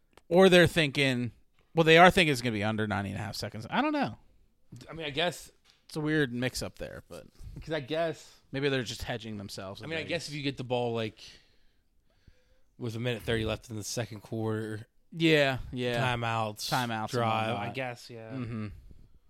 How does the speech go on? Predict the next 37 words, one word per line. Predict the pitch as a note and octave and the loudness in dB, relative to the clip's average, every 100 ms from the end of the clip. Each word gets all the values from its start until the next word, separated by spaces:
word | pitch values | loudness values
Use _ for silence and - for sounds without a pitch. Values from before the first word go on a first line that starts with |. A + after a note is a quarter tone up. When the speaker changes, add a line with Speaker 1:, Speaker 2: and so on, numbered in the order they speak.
| - - - - - - - - - | -20 -20 -20 -20 -20 -20 -20 -12 2
Speaker 1:
Uh, | A#2+ B2 | 6 6
and | C3 | 8
then | C#3+ | 6
we | D3 | 8
got, | D3+ D3+ D3+ - - - - | 10 10 8 2 -8 -10 -10
moving | C3 D3+ D3 | -4 0 2
over | C#3+ C#3 | 2 2
into | B2+ | 2
the | A2+ | 0
halftime | A2 C#3+ - B2+ G#2 | 2 2 2 -2 -2
show | F#2 A2 A2 | -2 -2 0
by | A#2 G2+ | 2 2
Usher, | D#2+ C#3 - B2+ C3+ - - - - - - _ _ - - | 2 0 0 -4 -6 -12 -20 -20 -20 -20 -20 _ _ -20 -4
we | B2+ | 0
got | C3 | 2
number | B2+ D#3 D#3+ | 4 6 6
of | D3 | 6
songs | - C#3+ C#3+ - | 4 4 4 0
played. | - B2+ C3+ D#3 - _ | 2 4 4 2 -6 _
The | A2+ A#2 | -2 0
over-under | B2 B2+ B2+ B2 | 2 2 2 0
line | A#2 B2 B2 | 0 0 0
is | - | -4
eight | G2+ C3 | -6 -6
and | C3+ | -6
a | |
half | G#2 A#2+ A2+ | -2 -2 -2
songs. | - A2 A2 C#3+ - - _ _ _ - _ _ - | -4 -4 -4 -4 -10 -14 _ _ _ -20 _ _ -8
They're | A#2+ | -6
both | A2+ B2 B2 B2 | -4 -4 -2 0
lines | B2 A#2+ - | 0 -2 -4
set | B2 A#2 | -4 -4
at | G#2+ - | -6 -8
minus | A2+ A2 G#2 - | -10 -10 -10 -12
one | A2 | -16
twenty-five. | G2+ G#2 G#2 E2+ A#1+ - _ _ _ _ _ _ _ _ _ _ _ _ _ _ _ _ _ _ _ _ _ _ _ _ _ _ - | -16 -18 -18 -18 -18 -20 _ _ _ _ _ _ _ _ _ _ _ _ _ _ _ _ _ _ _ _ _ _ _ _ _ _ -14
Speaker 2:
Under, | A2 A2+ G2+ F2 | -8 -8 -8 -10